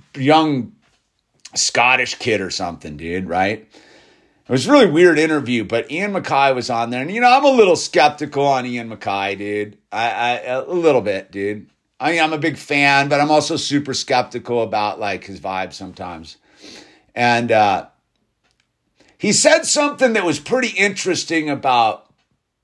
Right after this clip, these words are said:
about the punk thing, dude, that I was, like, fully resonated with. He was like, you know, they were talking about, like, political punk and, like, how punk has a real political thing. And he's like,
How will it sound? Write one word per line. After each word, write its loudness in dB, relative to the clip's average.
about 0
the -2
punk -4
thing, -8
dude, -8
that 0
I 2
was, -4
like, -2
fully 2
resonated 2
with. -6
He -6
was -6
like, 2
you -2
know, 6
they 2
were 2
talking 2
about, 6
like, 0
political 2
punk -4
and, -4
like, 0
how 2
punk 0
has 2
a -2
real 2
political 2
thing. 2
And 0
he's -2
like, 4